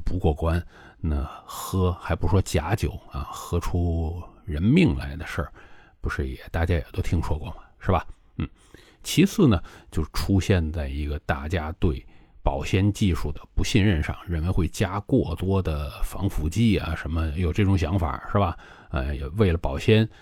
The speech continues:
其实呢，大家可能更不知道啊，那我还多加油、多加盐，这些东西肯定都是帮助保鲜的。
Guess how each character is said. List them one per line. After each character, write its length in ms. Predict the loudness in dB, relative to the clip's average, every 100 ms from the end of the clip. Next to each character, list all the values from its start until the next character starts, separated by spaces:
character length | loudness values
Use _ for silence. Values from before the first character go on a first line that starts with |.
| -20 _
其 320 | -10 2 2
实 260 | 2 0 2
呢， 200 | 2 2
大 120 | 0
家 140 | 0
可 140 | -2 -4
能 200 | -4 0
更 200 | 0 2
不 80 | 0
知 80 |
道 100 | 0 0
啊， 280 | -2 -2
那 240 | -4 -4 -4
我 160 | -4
还 180 | -4 -4 -4 0
多 240 | 4 4
加 380 | 4 4 2 2
油、 440 | 2 2 2 0 -2
多 200 | 2 4
加 240 | 6 4
盐， 440 | 4 2 0 0 0
这 120 | 0
些 120 | 2
东 160 | 2 2
西 160 | 2
肯 180 | 0 -4
定 280 | -2 -2 -4 _ _
都 160 | 0 0
是 180 | 2 0
帮 340 | 0 -2 0
助 180 | 2 2
保 220 | 0 -4
鲜 220 | 0 2
的。 140 | 2